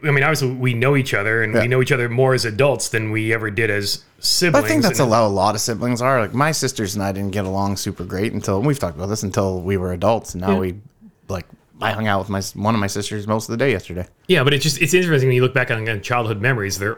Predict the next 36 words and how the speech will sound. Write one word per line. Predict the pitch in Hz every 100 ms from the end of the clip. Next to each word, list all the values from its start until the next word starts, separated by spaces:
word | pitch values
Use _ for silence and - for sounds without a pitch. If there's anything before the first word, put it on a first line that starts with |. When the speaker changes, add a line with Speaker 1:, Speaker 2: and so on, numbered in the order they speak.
| -
Speaker 1:
really | 120 135 123 -
aren't, | 135 135 - -
I | 131
don't | 180 123
have | 110 101 92
any | 95
because | 110 120 117
I |
don't | 123 110
remember | 113 123 120 107 - -
that | 123
Speaker 2:
Yeah. | 101
Speaker 1:
far | 87 101
back. | 98 127 95 101 - -
Speaker 2:
I | 220
don't | 147
have | 117
a | 101
lot | 98
of | 90
childhood | - 95 92 95
memories | 92 98 95 90
other | 90 90 87
than | 87 82 - 92
just | 95 - -
random | 117 117 107 95
spotty | - 95 92 95
things. | 104 113 127 - - -
Speaker 1:
Did | 117
Speaker 2:
And, | 110
Speaker 1:
you | 104
Speaker 2:
like, | 98
Speaker 1:
repress | 139 143 -
most | 143 156 190
of |
'em? | 202